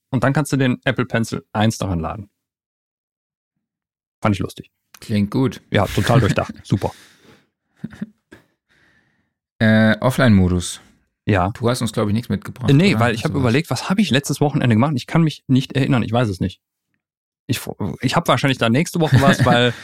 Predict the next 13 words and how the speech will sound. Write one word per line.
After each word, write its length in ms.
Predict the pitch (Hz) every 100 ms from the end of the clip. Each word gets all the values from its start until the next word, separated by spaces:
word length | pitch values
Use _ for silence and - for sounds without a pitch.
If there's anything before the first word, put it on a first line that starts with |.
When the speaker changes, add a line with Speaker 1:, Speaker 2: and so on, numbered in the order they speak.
| - -
Speaker 1:
nächste 260 | 135 156
Woche 120 | 135 117
ist 100 | -
ja 140 | 101
Halloween 440 | 113 190 220 233 -
und 300 | 139 131 120 -
dann 340 | - 120 120 -
muss 200 | - 127
man 100 | 123
wieder 100 | 110
irgendwelchen 460 | 151 170 147 135 120
Horrorkrams 840 | 143 95 90 95 - 101 104 -
gucken. 360 | 120 170 196